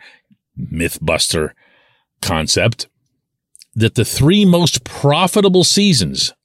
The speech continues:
under his tenure, and he took control of the franchise in two thousand seven, the three most profitable seasons, the three seasons in which he made the most money,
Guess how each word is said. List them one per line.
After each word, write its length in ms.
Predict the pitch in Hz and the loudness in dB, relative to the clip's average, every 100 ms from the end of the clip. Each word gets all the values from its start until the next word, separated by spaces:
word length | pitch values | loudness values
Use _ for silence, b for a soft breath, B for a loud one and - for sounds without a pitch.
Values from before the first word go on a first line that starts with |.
| _ | _
under 380 | 117 147 135 123 | 0 4 4 2
his 340 | - 160 190 | 2 2 2
tenure, 600 | - - 214 151 80 - _ _ _ _ _ | 0 0 2 2 0 -6 _ _ _ _ _
and 180 | - 80 | -16 -12
he 160 | - 104 | -6 -6
took 240 | - 147 | -2 -4
control 420 | - 107 - 160 | -2 -2 0 2
of 60 | 127 | 2
the 80 | 98 | 0
franchise 520 | - 85 80 95 92 | -4 -6 -2 -2 -2
in 80 | 87 | -2
two 200 | 120 113 | 0 2
thousand 320 | 101 95 87 | 2 0 -2
seven, 340 | - 127 98 - B B | 0 0 -2 -6 B B
the 80 | |
three 320 | 92 - 165 202 | -6 0 2 4
most 360 | 185 170 - | 4 2 -2
profitable 800 | - - 143 190 233 233 233 202 | -6 -4 0 2 2 2 2 2
seasons, 480 | - 208 180 104 - B B | 2 2 4 2 0 B B
the 100 | - | -2
three 320 | - 147 233 | 0 2 4
seasons 440 | 214 220 214 180 143 | 4 4 4 4 4
in 100 | 117 | 4
which 200 | 113 - | 4 0
he 340 | - 208 254 | -2 2 6
made 380 | 220 196 202 156 | 6 4 4 2
the 120 | 123 | 4
most 520 | 113 127 170 220 - | 4 4 4 4 2
money, 460 | 160 175 185 101 - | 4 4 4 0 -4